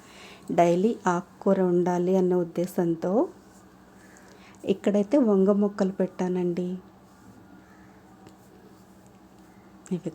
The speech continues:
కూ-, చూస్తున్నారు కదా, అంటే నల్లవి, తెల్లవి కూడా పెట్టాను.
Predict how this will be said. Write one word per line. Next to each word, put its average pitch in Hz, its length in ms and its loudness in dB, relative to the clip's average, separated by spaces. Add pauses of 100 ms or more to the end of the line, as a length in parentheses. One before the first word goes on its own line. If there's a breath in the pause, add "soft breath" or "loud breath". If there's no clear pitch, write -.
కూ-, - 140 -14 (140)
చూస్తున్నారు 175 640 -4
కదా, 262 180 -2 (680 loud breath)
అంటే 202 220 2 (360)
నల్లవి, 175 500 2 (400)
తెల్లవి 185 380 0 (120)
కూడా 185 240 -2
పెట్టాను. 170 500 -6